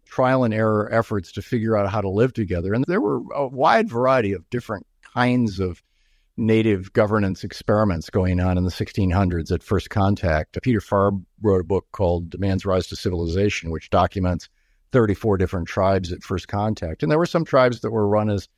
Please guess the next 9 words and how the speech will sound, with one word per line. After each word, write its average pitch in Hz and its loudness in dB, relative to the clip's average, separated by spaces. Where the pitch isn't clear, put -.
absolute 110 2
autocracies. 95 -2
The 95 -4
Mayans 98 2
and 92 -2
the 82 -4
Incas, 104 0
they 87 2
were 90 -2